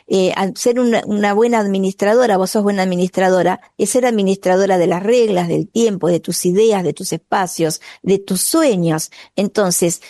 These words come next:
y ser una buena administradora de la libertad. O sea, vos te enseñaron a ser libre, entonces te lo enseñaron, ¿no? La libertad es del ser por naturaleza, y el, y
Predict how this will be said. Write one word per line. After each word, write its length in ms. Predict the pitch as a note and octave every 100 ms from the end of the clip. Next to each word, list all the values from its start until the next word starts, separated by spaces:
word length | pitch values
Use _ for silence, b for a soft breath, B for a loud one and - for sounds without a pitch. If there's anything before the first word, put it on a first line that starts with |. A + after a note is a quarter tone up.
| B
y 100 | F3+
ser 220 | - F3+
una 200 | G#3+ G3
buena 220 | F3+ F#3 F#3+
administradora 720 | E3+ D#3 E3 E3 E3 F3 E3
de 80 | E3
la 120 | E3
libertad. 580 | D#3+ F3+ F3+ - D#3 -
O 220 | _ -
sea, 140 | - F3
vos 160 | G3
te 120 | - G#3+
enseñaron 500 | - F#3 A3 A3+ D#3+
a 60 |
ser 240 | D3+ - G#3
libre, 560 | A3 G#3+ F3+ F#3 C4 _ _ b b
entonces 440 | - G3 A3+ A3 C4+
te 140 | G3
lo 80 | F#3+
enseñaron, 840 | F3+ E3+ G3+ A#3 A#3+ F3+ D#3 D3+ E3 _ _ _
¿no? 200 | G3 A#3+
La 140 | - F#3
libertad 440 | F#3 F3+ F3 C4+ C#4
es 100 | A#3
del 160 | F#3+
ser 320 | F#3 C#4 C#4
por 160 | - F#3+
naturaleza, 880 | F3 E3+ E3+ D#3+ D#3+ D3 - - -
y 100 | -
el, 180 | G3 G3 -
y 400 | F3+ F#3 E3+